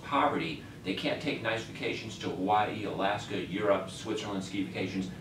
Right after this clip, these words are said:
They can't do that because they're in house poverty. They're paying all their money for their mortgage payment, all their money in taxes, taxes, taxes.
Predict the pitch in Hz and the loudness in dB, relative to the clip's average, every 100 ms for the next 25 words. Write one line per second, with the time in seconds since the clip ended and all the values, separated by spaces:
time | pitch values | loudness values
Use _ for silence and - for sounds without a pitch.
0 | - - 135 - 143 - 165 156 117 - | -6 -4 -4 0 0 0 0 0 0 -4
1 | - - 127 95 - 107 - 110 117 - | -6 -4 -2 -2 0 -2 -2 -2 -2 -2
2 | 98 92 - - - - 123 117 113 110 | -2 -2 -2 -4 -4 -2 -2 0 -2 -2
3 | 95 95 92 92 92 92 87 - - 113 | -4 0 2 2 -2 -4 -4 0 0 0
4 | 104 95 85 - 98 98 101 90 95 90 | -2 -2 -4 -4 -2 -2 -4 -6 -4 -4
5 | - - 139 - - - | -6 -8 -4 -4 -6 -10